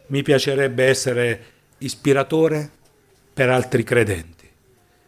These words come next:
Non so se anche voi avete questo santo desiderio, ma non perché per mettersi in mostra,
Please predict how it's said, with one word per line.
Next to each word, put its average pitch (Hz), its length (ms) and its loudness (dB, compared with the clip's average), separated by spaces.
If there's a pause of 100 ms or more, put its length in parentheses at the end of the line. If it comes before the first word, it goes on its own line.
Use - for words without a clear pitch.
(460)
Non 185 160 -2
so 147 180 -4
se 123 120 -6
anche 117 160 -6
voi 127 180 0
avete 123 340 0
questo 123 260 -8
santo 131 340 -10
desiderio, 107 640 -4
ma 139 100 -2
non 233 200 2
perché 143 440 -4 (300)
per 143 140 -2
mettersi 147 420 -4
in 135 60 0
mostra, 113 500 -2